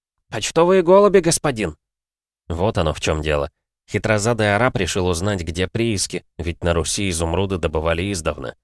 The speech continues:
Не удастся узнать, где прииски, попытаться ограбить. Для этого и нужны почтовые голуби. Пока мы доберемся до Казани, голуби давно уже будут там,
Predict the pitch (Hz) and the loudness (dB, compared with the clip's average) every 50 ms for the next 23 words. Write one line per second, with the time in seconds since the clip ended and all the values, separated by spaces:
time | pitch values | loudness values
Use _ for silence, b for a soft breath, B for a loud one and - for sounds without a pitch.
0 | _ _ _ _ _ _ 80 85 87 92 113 123 - - - 120 113 107 95 101 | _ _ _ _ _ _ -4 -2 -2 0 0 -2 -2 0 0 0 0 0 0 0
1 | 117 113 95 90 85 80 92 85 - - 98 113 123 127 - - - - 113 104 | 0 -2 -2 -2 -4 -4 -4 -4 -2 -2 -4 -2 -2 -4 -4 -6 -6 -6 -6 -4
2 | - 95 - 107 104 - - 107 107 104 104 101 95 92 87 87 85 - - _ | -4 -4 -4 -4 -4 -4 -2 -2 -4 -2 0 0 0 2 0 0 -4 -6 -8 _
3 | _ _ _ - 80 85 95 107 - 107 98 104 98 95 95 98 95 85 107 117 | _ _ _ -10 -6 -4 -4 -2 -2 0 0 0 2 2 0 0 0 -2 -2 -2
4 | - - 85 - - - 90 80 82 82 80 78 82 85 82 82 78 80 78 - | -2 -2 -4 -4 -2 -2 0 0 0 0 0 0 0 0 2 2 0 -2 -4 -6
5 | _ _ _ _ _ _ - 85 - 104 92 90 87 80 82 80 82 85 85 87 | _ _ _ _ _ _ -8 -6 -4 -2 0 0 0 0 -2 -2 0 0 2 2
6 | 87 85 - - 80 85 82 - 87 85 98 104 104 98 85 78 87 90 90 85 | 0 0 -2 -4 -4 -2 -2 0 0 0 0 -2 -2 -2 -2 0 0 0 0 0
7 | 80 82 78 80 78 80 82 87 85 82 80 82 78 85 80 80 78 - _ - | 0 -2 -2 -4 -4 -2 -2 -2 -2 -2 -4 -4 -4 -4 -6 -6 -8 -8 _ -6
8 | 92 98 107 113 | -4 -4 -4 -6